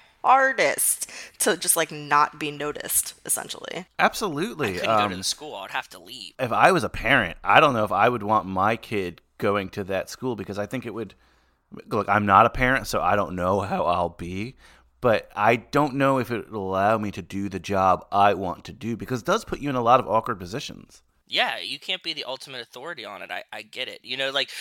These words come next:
Speaker 3: 'cause, uh, if anything really bad did happen and you didn't have a great kid,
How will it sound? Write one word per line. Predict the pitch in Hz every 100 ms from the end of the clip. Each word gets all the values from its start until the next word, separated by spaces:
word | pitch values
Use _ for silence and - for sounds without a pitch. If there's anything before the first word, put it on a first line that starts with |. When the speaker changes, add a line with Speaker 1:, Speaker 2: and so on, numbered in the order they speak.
| -
Speaker 3:
'cause, | - 160 - _ -
uh, | - _
if | - -
anything | 190 233 262 220 151
really | 165 165
bad | 156 139 131 131 131
did | 123
happen | - 104 98
and | - 123
you | 127
didn't | 147 151
have | 147 131
a | 117
great | 104 117 101 -
kid, | - 90 85